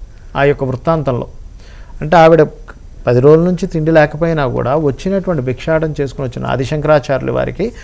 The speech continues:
ఉన్న ఒక్క ఉసిరికాయనే ఇచ్చింది ధర్మంగా. అరే ఈ ధర్మాన్ని పాటించింది కదా, ఈ ధర్మం అడ్డు పెట్టుకుని నువ్వు ఇవ్వని చెప్పాడు ఆయన.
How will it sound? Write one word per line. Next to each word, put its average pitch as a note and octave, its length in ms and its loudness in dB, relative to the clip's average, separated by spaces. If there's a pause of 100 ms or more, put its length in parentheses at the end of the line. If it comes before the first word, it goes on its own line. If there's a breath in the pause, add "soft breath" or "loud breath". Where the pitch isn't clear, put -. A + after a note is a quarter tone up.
(240 loud breath)
ఉన్న G#3 200 4
ఒక్క A3 260 4
ఉసిరికాయనే F3+ 560 2
ఇచ్చింది - 580 -10
ధర్మంగా. C#3+ 480 0 (380 loud breath)
అరే F3+ 120 6
ఈ F#3+ 120 6
ధర్మాన్ని F#3 440 4
పాటించింది E3 480 0
కదా, D3+ 100 0
ఈ F3+ 100 2
ధర్మం D3+ 380 -2
అడ్డు D3 220 0
పెట్టుకుని F3 320 0
నువ్వు C#3 160 -2
ఇవ్వని C3+ 240 -4
చెప్పాడు - 280 -6
ఆయన. C2 100 -6